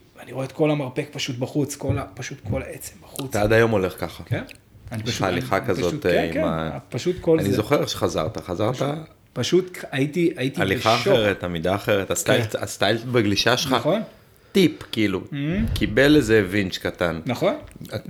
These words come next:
Speaker 2: במיוחד הקטע עם המרפק.
Speaker 1: כן, כן, כן. ואז אני, אני פשוט מסתכל, אני רואה את היד שלי, וואו, ואמרתי, "וואו."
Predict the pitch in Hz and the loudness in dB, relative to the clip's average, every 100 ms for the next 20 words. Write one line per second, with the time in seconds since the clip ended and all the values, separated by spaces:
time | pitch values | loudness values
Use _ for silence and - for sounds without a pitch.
0 | 143 117 107 110 143 143 117 104 98 92 | -10 -2 0 4 4 4 2 2 2 0
1 | - 131 208 302 - 202 247 - 220 170 | 2 4 4 0 -8 -10 -10 -12 -12 -6
2 | 139 131 143 151 147 139 123 117 123 143 | 2 6 6 4 0 0 -2 -4 -6 -8
3 | 131 127 - 110 143 135 120 123 123 127 | -10 -10 -10 -10 -6 -4 -4 -8 -8 -6
4 | 123 - 120 120 120 131 - _ _ - | -6 -8 -10 -10 -10 -14 -20 _ _ -20
5 | - _ _ _ _ 135 139 120 107 113 | -20 _ _ _ _ 2 6 6 2 -4
6 | 120 117 - 117 113 | -4 -4 -6 -12 -12